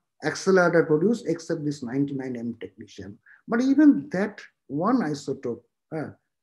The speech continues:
millions of patients are treated with, more than ninety percent diagnosis is carried out by this isotope.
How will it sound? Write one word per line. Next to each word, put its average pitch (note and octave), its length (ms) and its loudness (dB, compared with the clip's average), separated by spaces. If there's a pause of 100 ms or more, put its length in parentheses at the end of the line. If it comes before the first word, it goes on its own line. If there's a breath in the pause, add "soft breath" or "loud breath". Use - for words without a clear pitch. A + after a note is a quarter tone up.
(300)
millions B3+ 500 8
of G#3+ 260 -2
patients E3+ 360 -2
are D3+ 60 -2
treated C#3 340 -2
with, A#2+ 180 -4 (400)
more F3 220 2
than G3 280 2
ninety F#3 320 -2
percent E3 420 -8
diagnosis B2+ 600 -12 (540)
is C3+ 140 -6
carried C#3 280 4
out C3 280 -4
by A2+ 100 -6
this B2+ 280 -8
isotope. G2+ 420 -14